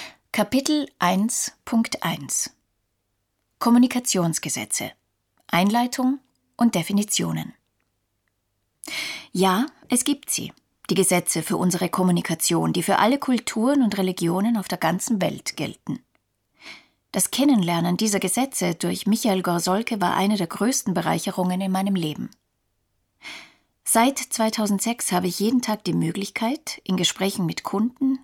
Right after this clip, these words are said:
Interessenten, Freunden und der eigenen Familie diese Gesetze auf ihre Richtigkeit zu prüfen. Das Wissen um sie bedeutet jedoch nicht, diese auch zu hundert Prozent umsetzen zu können.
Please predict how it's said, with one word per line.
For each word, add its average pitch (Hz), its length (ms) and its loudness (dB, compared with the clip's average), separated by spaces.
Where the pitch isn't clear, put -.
Interessenten, 180 760 -2
Freunden 202 680 0
und 220 160 0
der 254 100 4
eigenen 233 340 4
Familie 220 600 2
diese 202 240 0
Gesetze - 440 -2
auf - 120 -4
ihre 185 280 -4
Richtigkeit - 640 -8
zu - 220 -8
prüfen. - 460 -6
Das 190 260 0
Wissen 208 380 0
um 156 180 -4
sie 185 260 2
bedeutet 208 440 0
jedoch 190 320 -2
nicht, 254 400 2
diese 214 280 2
auch 202 100 -2
zu - 240 -4
hundert 247 300 4
Prozent 160 500 -4
umsetzen 254 480 0
zu - 140 -8
können. - 400 -8